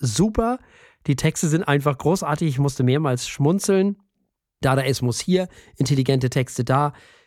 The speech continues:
Das kann schon was, das Album. Melodien gehen auch klar. Ja, es ist ein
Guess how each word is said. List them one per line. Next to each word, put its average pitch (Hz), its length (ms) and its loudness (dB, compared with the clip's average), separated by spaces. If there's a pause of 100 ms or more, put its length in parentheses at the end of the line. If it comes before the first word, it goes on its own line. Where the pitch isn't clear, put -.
(520)
Das - 200 -2
kann 147 220 0
schon 135 200 2
was, 107 160 -2
das 107 200 -6
Album. 107 460 -2 (280)
Melodien 143 420 2
gehen 123 200 2
auch 135 280 0
klar. 151 420 0 (400)
Ja, 90 200 -6
es - 100 -8
ist - 220 -4
ein 139 380 2